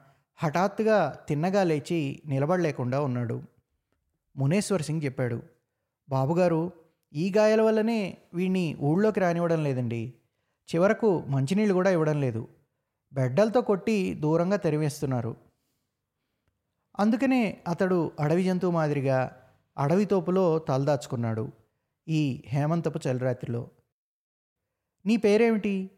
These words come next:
ఏ ఊరు నీది?" అని అడిగాను. నన్ను చూచి ఎందుకో బాగా భయపడిపోయాడు. అతడి కండ్లలో కాతరత, భీతి, నిస్సహాయ భావం కనబడుతున్నాయి. అదీగాక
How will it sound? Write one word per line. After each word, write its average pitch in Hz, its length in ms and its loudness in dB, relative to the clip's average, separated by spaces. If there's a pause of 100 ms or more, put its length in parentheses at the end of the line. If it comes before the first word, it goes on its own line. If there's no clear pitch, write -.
(120)
ఏ 156 180 2
ఊరు 196 220 4
నీది?" 175 440 -2 (280)
అని 156 220 0
అడిగాను. 120 440 -2 (1400)
నన్ను 233 220 4
చూచి 247 580 0
ఎందుకో 196 680 2
బాగా 147 420 2
భయపడిపోయాడు. 143 760 0 (680)
అతడి 240 260 2
కండ్లలో 208 520 2
కాతరత, 156 760 -2 (120)
భీతి, 147 640 -4 (260)
నిస్సహాయ 190 460 0
భావం 143 520 0
కనబడుతున్నాయి. 123 800 -2 (580)
అదీగాక 233 520 2